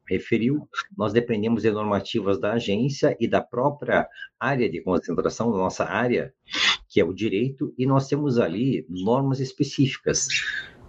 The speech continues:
que, honestamente digo, são muito mais rigorosas que várias outras áreas. Por quê? Porque nós somos do direito. E, efetivamente, o direito é, é aquela área em que as pessoas gostam de dizer o que é possível, o que não é possível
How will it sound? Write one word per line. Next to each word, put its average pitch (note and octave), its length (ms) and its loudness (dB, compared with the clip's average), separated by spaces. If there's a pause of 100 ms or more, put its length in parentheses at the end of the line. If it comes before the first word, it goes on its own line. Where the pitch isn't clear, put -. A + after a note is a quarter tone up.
(300)
que, - 340 4 (640)
honestamente G#2 800 0
digo, B2+ 280 2
são A#2+ 120 -2
muito C3 200 -2
mais A#2+ 180 2
rigorosas A2 600 0
que G#2 160 -12
várias A2 380 0
outras G#2 320 -2
áreas. - 520 -2
Por F#3+ 160 0
quê? F2 160 2
Porque - 220 -6
nós C#3 140 2
somos C3+ 220 0
do A#2+ 80 -8
direito. A#2+ 420 -2 (640)
E, A#2 120 -2
efetivamente, A#2+ 680 0
o G2+ 40 -12
direito G#2+ 400 0
é, A#2 300 0
é F#2+ 120 2
aquela F#2 480 2
área G#2+ 180 2
em A2 60 -2
que A2+ 80 0
as - 80 0
pessoas G#2 280 0
gostam A#2 360 0
de F#2+ 80 0
dizer F#2 300 4
o - 40 -20
que F#2 160 0
é E2+ 40 6
possível, C#3+ 560 0
o B2 60 -4
que B2 100 -2
não A2 120 2
é - 20 0
possível D3+ 640 -2